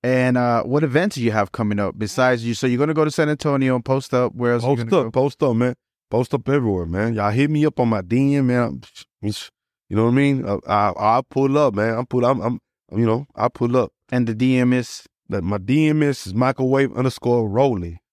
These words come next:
Speaker 1: Any,
Speaker 2: I G.
Speaker 1: any shout outs that you have? You've been shouted out
Speaker 2: Shout
Speaker 1: some
Speaker 2: out to
Speaker 1: people
Speaker 2: whole,
Speaker 1: as
Speaker 2: the
Speaker 1: well.
Speaker 2: whole,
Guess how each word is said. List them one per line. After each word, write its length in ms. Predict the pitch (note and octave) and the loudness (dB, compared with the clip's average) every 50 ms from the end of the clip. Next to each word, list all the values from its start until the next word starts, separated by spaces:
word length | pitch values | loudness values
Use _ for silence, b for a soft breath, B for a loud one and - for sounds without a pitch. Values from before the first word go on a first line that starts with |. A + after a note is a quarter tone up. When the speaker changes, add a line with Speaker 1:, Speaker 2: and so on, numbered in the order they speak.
| _ - | _ -4
Speaker 1:
Any, 1120 | A2 G#2+ - A#2 A2+ A#2 - - A#2 A2+ A2 G2+ - - A#2+ A#2 A2 G#2 G#2 G2+ G2+ B2+ C#3 | -4 -4 -2 0 0 0 0 0 0 0 0 -2 -4 -2 0 0 0 0 0 0 0 0 2
Speaker 2:
I 200 | A2 A#2+ B2 A2+ | 2 2 0 -2
G. 280 | - - A2 G#2 F2+ - | -4 -6 -6 -6 -4 -2
Speaker 1:
any 160 | C3 C#3+ D#3 C#3 | 0 0 0 0
shout 260 | - - E3 D3+ D3+ | 2 2 2 4 4
outs 160 | C#3+ C3 A#2+ | 2 2 2
that 100 | A2 A2 | 0 0
you 120 | G#2 G2+ G2 | 0 0 0
have? 240 | F#2+ F2+ E2 F2+ G2 | 0 0 0 -2 -4
You've 120 | G#2 G2+ | -4 -4
been 120 | B2 B2 | -4 -4
shouted 340 | A#2 - - B2+ B2 B2 A#2+ | -2 0 0 0 2 2 2
out 200 | B2 B2 B2 B2 | 2 2 0 0
Speaker 2:
Shout 0 | |
Speaker 1:
some 80 | - B2+ | -2 -2
Speaker 2:
out 20 | A#2 | -2
to 40 | C3 C3 | 0 0
Speaker 1:
people 100 | B2 A#2 C3 C3 | 0 2 2 2
Speaker 2:
whole, 80 | A#2+ G#2 | 0 0
Speaker 1:
as 60 | G2+ | 0
Speaker 2:
the 80 | G#2 G2+ | 0 0
Speaker 1:
well. 140 | A2 G#2+ G#2 | 0 0 0
Speaker 2:
whole, 440 | B2+ B2+ B2+ B2 A#2+ A#2 G#2+ - | -2 -2 -2 -2 -2 -2 -4 -8